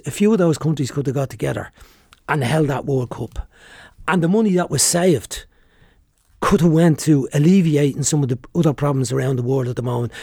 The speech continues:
What if, if the, if the, I'm not just saying the Qu-, Qataris on their own, b-, but the rest of those rich Middle Eastern states, if they decided, "Well, we've agreed to do this and we will put the money into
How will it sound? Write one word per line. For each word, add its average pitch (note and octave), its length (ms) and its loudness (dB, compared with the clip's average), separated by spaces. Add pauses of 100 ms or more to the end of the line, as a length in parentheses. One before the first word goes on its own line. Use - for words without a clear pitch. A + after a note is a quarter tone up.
(140)
What B3 360 2
if, C4+ 140 -2
if F#3 220 2
the, D#3+ 200 0 (520)
if D#3+ 160 -4
the, - 120 -4 (260)
I'm G3 100 2
not G#3+ 100 0
just - 160 -4
saying F#3+ 180 4
the C#3 80 -2
Qu-, - 200 -14
Qataris B2 920 -6 (560)
on C#3+ 160 -2
their A#2+ 160 -2
own, A2+ 460 -4
b-, E3+ 140 -12 (100)
but F3+ 140 2
the G3+ 100 4
rest A3+ 240 2
of E3 80 2
those D#3 320 2
rich - 500 -2 (1120)
Middle D#3 280 4
Eastern C#3 320 0
states, D3 340 -2 (160)
if - 160 0
they G3 160 4
decided, E3+ 520 4
"Well, E3+ 360 2 (100)
we've F#3+ 200 4
agreed G#3+ 480 4
to G3 80 2
do E3 220 6
this C3+ 340 -2 (260)
and F#3 120 4
we F3 100 6
will D#3 100 4
put E3 220 0
the D3 60 0
money C#3+ 320 2
into B2+ 540 -2